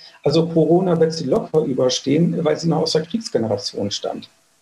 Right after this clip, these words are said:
Ja, und das meine ich auch, was ich vorhin gesagt habe. Es gilt immer darum, was für Erfahrungen wir machen, das immer ins rechte Licht zu rücken, ja.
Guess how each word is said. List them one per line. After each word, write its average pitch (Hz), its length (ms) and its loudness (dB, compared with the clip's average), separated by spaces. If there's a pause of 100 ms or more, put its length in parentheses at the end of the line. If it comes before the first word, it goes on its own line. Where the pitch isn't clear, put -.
(280)
Ja, - 140 -2
und 170 140 4
das 175 180 0
meine 202 220 2
ich 170 100 0
auch, 156 160 2
was 147 160 -2
ich 170 100 -6
vorhin 180 280 0
gesagt 139 360 0
habe. 156 140 0 (280)
Es 156 180 0
gilt 170 180 4
immer 226 240 4
darum, 190 460 2
was 165 160 0
für 165 120 0
Erfahrungen 165 720 0
wir 147 120 4
machen, 151 240 -2
das - 160 -6
immer 175 300 2
ins 170 320 0
rechte 165 380 0 (240)
Licht - 300 -4
zu 117 160 -4
rücken, 107 340 -2
ja. 147 300 -2